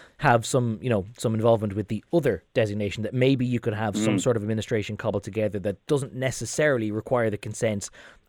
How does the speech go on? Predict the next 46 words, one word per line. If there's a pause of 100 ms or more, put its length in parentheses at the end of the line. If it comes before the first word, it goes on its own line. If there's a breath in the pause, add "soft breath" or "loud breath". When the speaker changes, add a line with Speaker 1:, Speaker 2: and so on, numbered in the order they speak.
Speaker 1:
of
both
of
the
larger
communities.
Uh,
I
imagine,
Speaker 2:
Yeah. (320 soft breath)
Speaker 1:
given
the
place
that
unionism
is
in,
that
it
would
be
a,
a
bit
of
a
powder
keg
if
you
were
to
exclude
them
from
a
new
governance.
But (440 loud breath)
if
power
sharing
right
now
doesn't
work,